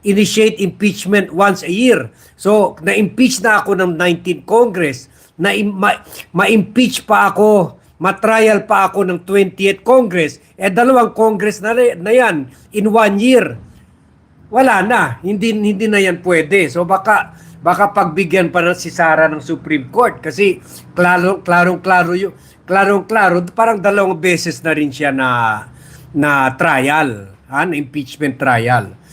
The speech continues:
So, dapat, ah, kwan na, mag-ingay na tayo. Si President Marcos na lang ang huling baraha. Pagkatapos, kung tum-, nakatawag siya ng pi-, nakatawag ng, ah, ng, ah, special session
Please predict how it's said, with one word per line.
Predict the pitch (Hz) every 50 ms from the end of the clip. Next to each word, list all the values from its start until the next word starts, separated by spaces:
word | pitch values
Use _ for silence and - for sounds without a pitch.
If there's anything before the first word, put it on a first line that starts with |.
| - - - - _
So, | - 175 202 220
dapat, | 190 175 233 226 226 - 247 233 - - - -
ah, | 214 208 202 202 202 202 202 202
kwan | 214 220 233
na, | 233 208 - - - _ _ _ _
mag-ingay | 147 165 175 180 214 208 208 214 220 214
na | 214 208 208
tayo. | 208 196 185 185 196 226 240 233 - - _ _ _ _ _ _ _ -
Si | - 175 175
President | - 202 202 190 156 180 208 196
Marcos | 190 190 190 185 165 - 190 180
na | 156 190 185
lang | 190 190 190
ang | 180 175
huling | 180 185 185 190 180 175
baraha. | 160 170 170 175 170 165 165 175 202 196 - - _ _ _ - - _ _ -
Pagkatapos, | 151 147 175 180 - 190 185 180 - 214 208 208
kung | - 185 190 185 127
tum-, | 131 180 190
nakatawag | 208 190 - 175 180 - 233 247 269 269 262 - -
siya | 214 226 214
ng | 214 208 196 -
pi-, | - 214 202 - - _ _ _ _ _ _ _
nakatawag | - 151 180 175 196 202 202 233 254 285 269 254 240 220 180
ng, | 180 180 196 190 185 180 175 175
ah, | 175 170 165 160 156 151 143 - - _ _ _ _ _ _ -
ng, | 156 165 175 175 170 165 165 165
ah, | 165 160 160 165 165
special | - - - 214 208 202 208 214 196
session | 185 - 208 208 190 180 - 170 143 131 123 123 131 143